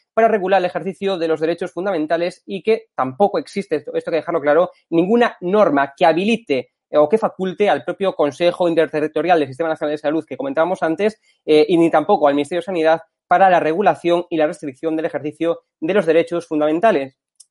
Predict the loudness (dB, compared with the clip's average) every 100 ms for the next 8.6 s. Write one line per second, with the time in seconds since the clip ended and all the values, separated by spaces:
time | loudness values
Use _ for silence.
0 | _ -2 2 2 4 4 4 4 0 0
1 | 0 2 4 2 -2 -6 -4 -4 -4 -4
2 | -2 -2 0 -2 -4 -6 -4 -4 -6 -6
3 | -4 -6 -4 -6 -4 -4 -2 0 0 -2
4 | _ _ 0 0 0 0 2 4 4 2
5 | 0 2 2 4 2 2 _ 2 4 4
6 | 2 0 4 2 2 -2 -4 -4 -4 -2
7 | -2 -4 -4 -4 -4 -6 -6 -8 -8 -6
8 | -4 -4 -2 0 0